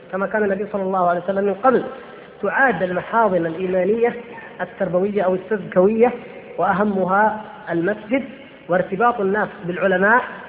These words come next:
ارتباط الناس بكتاب الله سبحانه وتعالى صباح مساء، تصحح، ما تكفي كلمة تصحح، ما، قد لا أجد عبارة، ما أدري كيف أعبر، يعني المهم وسائل الإعلام التي أهلكتنا ب-، بالانحلال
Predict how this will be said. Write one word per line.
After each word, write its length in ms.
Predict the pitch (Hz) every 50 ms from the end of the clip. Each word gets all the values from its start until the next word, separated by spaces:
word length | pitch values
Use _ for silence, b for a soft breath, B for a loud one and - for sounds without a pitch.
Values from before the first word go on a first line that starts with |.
| - - 180
ارتباط 400 | 175 - 202 185 226 226 - 220
الناس 240 | 208 214 233 240 233 -
بكتاب 380 | 196 - 208 185 214 202 185 202
الله 260 | 190 196 208 190 185 190
سبحانه 260 | 180 156 190 196 190
وتعالى 420 | 185 175 - 180 170 202 196 185 -
صباح 280 | - 175 190 190 - 190
مساء، 420 | 180 175 170 - 214 233 262 - - - - - - - - - - - -
تصحح، 680 | 185 - - 269 - - - - - 180 160 - - - - - - - - - - - - - - - - 190 190 -
ما 140 | 262 285 -
تكفي 320 | - 196 - - 196 175
كلمة 260 | 175 180 175 165 160 - - -
تصحح، 300 | - 170 - 151 - -
ما، 220 | 175 208 214 202 180 - - -
قد 120 | 202 190 196
لا 160 | 208 220 254
أجد 200 | 233 208 180 208 202
عبارة، 420 | 165 180 190 190 180 175 180 - - - - - -
ما 140 | 208 202 196
أدري 160 | 160 165 160
كيف 200 | - 170 147 160
أعبر، 320 | 147 160 170 160 175 175 - - - - - - - - - - -
يعني 200 | 185 185 208 214
المهم 340 | 208 196 196 208 226 220 202
وسائل 260 | 190 214 233 208 202
الإعلام 380 | 190 175 151 170 202 180 147 - - - - - - -
التي 240 | 160 170 - 185 175
أهلكتنا 500 | 160 165 165 - - - - 185 151 127 - - - - - - - - - - - 156
ب-، 240 | 165 165 151 139
بالانحلال 720 | 156 165 156 160 160 - - 160 170 180 202 214 226 233